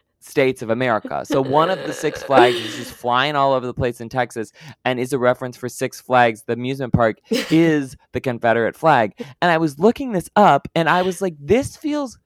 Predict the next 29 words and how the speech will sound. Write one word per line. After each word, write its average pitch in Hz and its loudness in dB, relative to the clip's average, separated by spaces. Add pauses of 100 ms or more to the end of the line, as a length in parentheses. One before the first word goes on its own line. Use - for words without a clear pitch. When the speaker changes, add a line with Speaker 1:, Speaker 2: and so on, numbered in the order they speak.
(300)
Speaker 1:
interesting 170 -8
to 113 -6
me," 110 -6
because 120 -6 (400)
they 147 0
are 180 6
flying 143 -2
these 107 -4
around 120 0
Texas, 139 -6
supposedly. 113 -6 (480)
And 156 0
yet 151 2
one 139 0
of 170 -2
them 147 -6
is 127 -6
the 127 -4
Confederate 143 -2
flag, 123 0
but 135 -2
I 143 4
haven't 160 -2
heard 151 -2 (140)
a 117 -2
much 123 -2
hullabaloo 127 -4
about 85 -2
this. 95 -4